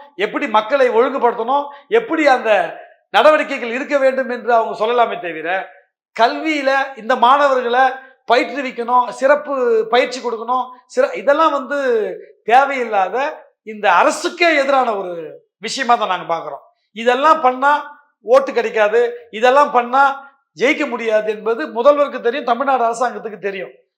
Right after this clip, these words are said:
அயோத்தியில ராமர் கோயில் கட்டினா ஜெயிச்சிட முடியும்னு நினைச்சாங்க.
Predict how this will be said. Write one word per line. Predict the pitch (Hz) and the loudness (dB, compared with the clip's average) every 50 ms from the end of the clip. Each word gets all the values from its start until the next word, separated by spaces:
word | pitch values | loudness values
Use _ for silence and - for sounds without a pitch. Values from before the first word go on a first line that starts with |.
| _ - | _ -6
அயோத்தியில | 127 165 202 240 285 302 302 302 302 285 269 233 196 190 233 - - - - - - _ _ _ _ _ _ _ _ _ _ _ _ _ _ _ | -6 -4 0 4 6 6 6 6 2 -2 -4 -2 0 0 0 0 -2 -6 -12 -18 -20 _ _ _ _ _ _ _ _ _ _ _ _ _ _ _
ராமர் | _ 175 190 233 302 311 330 330 302 226 | _ 2 4 6 4 4 2 0 -2 0
கோயில் | 285 285 285 277 247 - | 2 2 2 2 -2 0
கட்டினா | - 262 254 262 262 269 294 311 320 320 320 311 - 170 | 0 0 0 0 -4 -4 -2 0 0 -2 -2 -6 -10 -4
ஜெயிச்சிட | 160 226 277 294 - - 277 285 | -2 -2 -2 -2 -4 -6 -6 -6
முடியும்னு | 262 254 254 247 269 254 233 220 | -6 -4 -6 -6 -6 -4 -6 -8
நினைச்சாங்க. | 214 - 233 214 190 175 160 | -6 -4 -4 -4 -4 -6 -10